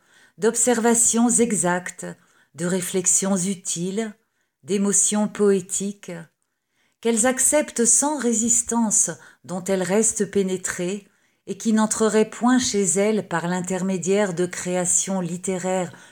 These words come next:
plus hautes et plus nobles, mais d'un abord plus austère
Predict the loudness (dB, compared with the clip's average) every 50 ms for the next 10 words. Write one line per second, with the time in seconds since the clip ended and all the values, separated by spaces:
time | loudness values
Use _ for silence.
0 | _ _ _ -14 -8 -4 0 2 2 2 4 2 2 0 0 -2 -4 -4 -6 -8
1 | -8 -4 -2 0 0 0 0 0 -2 -4 -6 -8 -8 -12 _ _ _ _ _ _
2 | _ _ _ _ _ _ -10 -4 0 0 0 2 2 0 2 2 0 0 2 2
3 | 2 2 0 -2 -6 -12 -8 -4 -4 -2 0 0 0 0 0 -2 -2 -2 -4 -4
4 | -2 -2 -2 -4 -6 -8 -12